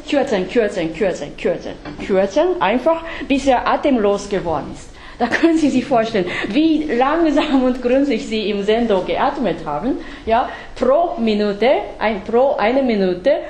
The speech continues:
haben wir nur zwei, dreimal ausgeatmet, ne? Und davon aus haben wir eine sehr gute körperliche Kondition erreicht. Und bei ihm ist der Ein- und Ausatmen pro Minute bestimmt über fünfzig Male.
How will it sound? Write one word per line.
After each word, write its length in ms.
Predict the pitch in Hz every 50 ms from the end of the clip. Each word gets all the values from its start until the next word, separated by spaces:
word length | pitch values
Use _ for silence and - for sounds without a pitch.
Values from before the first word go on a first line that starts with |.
| - -
haben 180 | - 202 214 214
wir 120 | 247 294
nur 380 | 277 247 247 277 302 285 269 277
zwei, 340 | - - 214 233 262 302 302
dreimal 640 | 311 311 320 339 359 359 330 254 180 151 139 143 151 - - - -
ausgeatmet, 880 | - 214 202 196 - - 220 156 113 - - - - - - - - -
ne? 140 | 233 302 349 339 - - - - - - -
Und 220 | 214 202 185 -
davon 380 | 208 214 220 285 269 247 208 160
aus 460 | 147 175 214 302 381 381 - - - - - - -
haben 160 | 196 175 180
wir 200 | 202 247 302 320 320 320 -
eine 220 | 208 202 208 196
sehr 320 | 196 202 226 247 285 302 302
gute 320 | 302 320 311 320 302 269
körperliche 640 | 269 - - 277 285 285 285 233 233 233 247 233
Kondition 580 | 226 233 226 233 226 240 233 - 240 226 220 214
erreicht. 340 | 202 196 240 285 277 233 - - - - -
Und 180 | 220 214 208 190
bei 180 | 196 185 180
ihm 380 | 175 180 214 254 320 359 381 - -
ist 160 | 226 226 220
der 160 | 226 208 - -
Ein- 220 | 220 262 285 285
und 120 | 269 262 -
Ausatmen 580 | - 226 240 233 190 170 - 165 190 233 277 -
pro 220 | - - 220 220
Minute 420 | 226 214 202 196 190 190 - 233 220
bestimmt 480 | - 196 196 190 - - 262 247 -
über 260 | 240 214 214 208 214
fünfzig 460 | 208 - 285 320 330 330 330 311 - -
Male. 300 | 165 - - - -